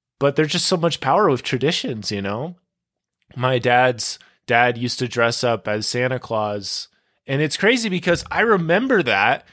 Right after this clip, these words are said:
And I remember him dressing up and pretending he went down the chimney and having presents for everybody. And there's something cool about that. And now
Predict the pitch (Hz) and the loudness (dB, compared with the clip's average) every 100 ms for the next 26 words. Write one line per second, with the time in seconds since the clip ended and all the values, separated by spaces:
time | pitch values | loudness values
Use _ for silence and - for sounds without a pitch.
0 | _ _ - 175 180 190 214 185 170 190 | _ _ -4 -2 0 0 0 0 0 0
1 | 185 180 175 175 156 135 127 147 - 156 | 0 4 4 4 0 -4 -4 -6 -2 -2
2 | 156 147 139 131 131 123 - 208 196 180 | -2 -2 -2 -2 -2 -2 -2 2 2 4
3 | 170 147 143 127 117 185 190 180 - 170 | 2 2 0 -2 -2 0 2 0 2 2
4 | 160 160 151 143 143 131 - - - 151 | 2 2 2 2 2 -2 -8 -18 -4 0
5 | 185 254 226 202 - 269 170 95 104 110 | 2 2 0 -2 -2 -2 0 0 0 2
6 | 110 127 - _ _ _ _ _ _ - | 2 2 0 _ _ _ _ _ _ 0
7 | 147 147 151 135 123 185 214 139 127 | 2 2 0 -2 0 2 4 2 0